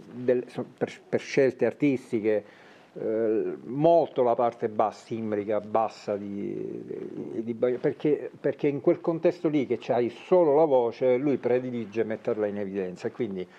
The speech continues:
con tonalità anche un po' basse riesce a tirare una timbrica di voce con, lui c'ha, è fantastica, quella zona lì sua,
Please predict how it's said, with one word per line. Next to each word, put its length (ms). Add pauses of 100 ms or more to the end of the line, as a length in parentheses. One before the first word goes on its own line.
(180)
con 220
tonalità 720 (460)
anche 640 (100)
un 120
po' 180
basse 640 (260)
riesce 400
a 40
tirare 320
una 160
timbrica 480
di 80
voce 400
con, 720
lui 200
c'ha, 300 (320)
è 60
fantastica, 680
quella 260
zona 220
lì 220
sua, 580